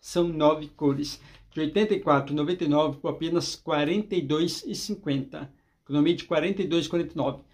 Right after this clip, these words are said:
cinquenta por cento de desconto também, metade do preço.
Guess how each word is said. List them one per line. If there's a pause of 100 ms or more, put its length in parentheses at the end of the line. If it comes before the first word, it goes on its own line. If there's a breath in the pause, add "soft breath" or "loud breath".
(160)
cinquenta
por
cento
de
desconto
também,
metade
do
preço.